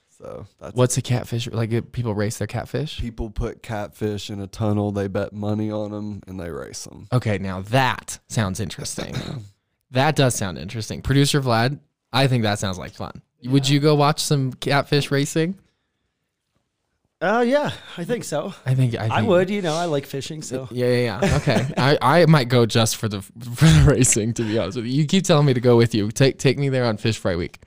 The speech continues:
Speaker 2: But I'm not eating any fried catfish.
Speaker 1: Phew.
Speaker 2: Not because I'm vegan like you, but because catfish, fish in general, can't eat. <laughs> Can't do it. I'm from a landlocked state.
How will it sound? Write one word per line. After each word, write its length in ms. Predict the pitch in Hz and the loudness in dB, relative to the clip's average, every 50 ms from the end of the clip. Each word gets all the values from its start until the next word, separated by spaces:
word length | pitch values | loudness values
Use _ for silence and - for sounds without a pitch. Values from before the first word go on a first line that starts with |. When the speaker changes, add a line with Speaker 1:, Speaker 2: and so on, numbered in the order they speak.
| _ _ _ - - - - - | _ _ _ -20 -20 -8 0 4
Speaker 2:
But 100 | 131 127 | 4 6
I'm 120 | 131 131 | 6 6
not 180 | 139 135 139 - | 6 4 4 4
eating 280 | 135 123 120 117 113 | 6 6 6 4 4
any 120 | 104 98 101 | 2 0 -2
fried 240 | - 95 85 76 | -2 -2 -4 -4
catfish. 480 | - - - - - - - - - - _ _ - | -4 -6 -10 -10 -10 -16 -16 -16 -18 -20 _ _ -16
Speaker 1:
Phew. 240 | - - - - - - - - - - - _ _ _ _ _ _ _ _ _ _ _ _ _ - | -14 -12 -12 -10 -10 -10 -12 -12 -16 -20 -20 _ _ _ _ _ _ _ _ _ _ _ _ _ -2
Speaker 2:
Not 180 | - 127 135 135 | 0 2 2 2
because 240 | 143 175 - 131 131 | 2 0 0 2 2
I'm 140 | 123 117 113 | 2 2 2
vegan 320 | 139 147 143 135 131 123 | 2 2 2 2 2 0
like 220 | 113 101 101 - 131 | 0 -2 -2 -2 0
you, 260 | 139 151 131 120 107 | 2 4 4 4 4
but 140 | 104 98 - | 2 0 0
because 420 | 104 101 - 110 101 95 - - | -2 -4 -2 -2 -2 -2 -4 -6
catfish, 480 | - - - 78 - - 107 101 - - - - 104 104 - _ | -4 -2 -2 -2 -2 -4 -8 -8 -8 -10 -12 -12 -12 -12 -10 _
fish 300 | - 156 151 135 - - | 2 4 4 6 6 4
in 100 | 117 110 | 2 4
general, 320 | 104 107 104 101 98 87 - | 4 4 4 4 2 0 -2
can't 300 | - - 107 95 - - | -4 -4 -4 -4 -6 -8
eat. 300 | - 98 92 67 - _ _ _ - - | -8 -10 -10 -10 -12 _ _ _ -6 -4
<laughs> 200 | - - 139 117 | -2 -2 -2 -2
Can't 240 | - 123 110 98 104 | -2 -2 -2 -2 -4
do 160 | - 101 101 | -6 -4 -4
it. 100 | 95 82 | -4 -4
I'm 160 | - 107 117 120 | -4 -6 -8 -6
from 360 | - - 113 107 104 104 - _ _ _ _ _ _ _ _ _ _ _ _ _ _ _ _ _ _ _ _ - | -4 -4 -4 -4 -4 -6 -10 _ _ _ _ _ _ _ _ _ _ _ _ _ _ _ _ _ _ _ _ -10
a 80 | 110 107 | -8 -4
landlocked 520 | 107 110 110 107 113 110 101 107 - - | -2 -2 -2 -2 -2 -2 -4 -4 -6 -6
state. 440 | - - - 98 92 85 - - | -8 -6 -4 -4 -4 -4 -4 -8